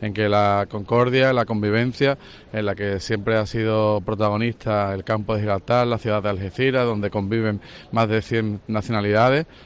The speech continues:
pues siga pre-, presidiendo cualquier tipo de relación de personas. Eh, unirme al dolor de la, de la familia, de la persona asesinada, de Diego, una persona muy querida, muy vinculada a la ciudad de, de Algeciras, al mundo cofrade,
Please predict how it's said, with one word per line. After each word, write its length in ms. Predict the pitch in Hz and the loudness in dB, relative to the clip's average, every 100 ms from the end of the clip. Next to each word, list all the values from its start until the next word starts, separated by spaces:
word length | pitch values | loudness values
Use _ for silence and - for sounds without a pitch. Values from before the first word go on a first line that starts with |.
| - | -10
pues 340 | 104 98 95 90 | -4 -2 -2 -2
siga 680 | 107 107 113 113 101 98 101 - - | -2 2 4 4 4 0 -4 -12 -4
pre-, 300 | 110 104 98 | 0 0 0
presidiendo 640 | 113 104 107 113 120 95 90 - | -2 -2 0 2 2 0 -8 -8
cualquier 300 | - 107 110 | -6 -4 -2
tipo 260 | 98 104 117 | -4 -2 0
de 300 | 113 107 107 | 2 2 0
relación 400 | 101 98 113 110 | -2 -4 -6 -4
de 180 | 107 98 | -2 -2
personas. 420 | 95 - 98 87 - - - - - | -4 -6 -8 -8 -12 -20 -20 -20 -8
Eh, 160 | 110 107 | -2 0
unirme 380 | 104 110 123 123 | 0 2 2 2
al 120 | 110 | 2
dolor 300 | 110 131 151 - - | 4 4 2 -4 -8
de 160 | 110 104 | -4 -2
la, 320 | 101 101 95 | 0 -2 -2
de 100 | 101 | -2
la 100 | 101 | -4
familia, 600 | 110 101 113 117 104 98 - - | -4 -4 -2 0 -2 -6 -12 -16
de 160 | 101 101 | -8 -6
la 80 | 98 | -6
persona 600 | 95 87 107 104 101 95 - - - - | -8 -8 -6 -4 -4 -6 -12 -20 -18 -8
asesinada, 680 | 101 107 107 104 123 131 123 | -6 -4 -2 0 2 2 2
de 140 | 104 | 2
Diego, 400 | 104 120 139 156 - - | 2 2 0 -6 -10 -10
una 160 | 107 | -4
persona 440 | 101 104 107 104 98 | -4 -2 -2 -2 -2
muy 280 | 98 113 110 | -4 -4 -2
querida, 400 | 107 110 113 104 | -2 0 0 0
muy 140 | 110 | 0
vinculada 420 | 110 101 110 110 | -2 0 0 2
a 40 | 101 | 0
la 100 | 98 | -2
ciudad 260 | 110 104 | -2 0
de, 220 | 101 98 | 0 0
de 100 | 98 | 0
Algeciras, 540 | 101 92 95 - 123 127 | -2 -2 -2 0 2 4
al 100 | 110 | 2
mundo 240 | 107 101 | -2 -4
cofrade, 540 | 98 87 120 127 127 | -6 -2 2 2 2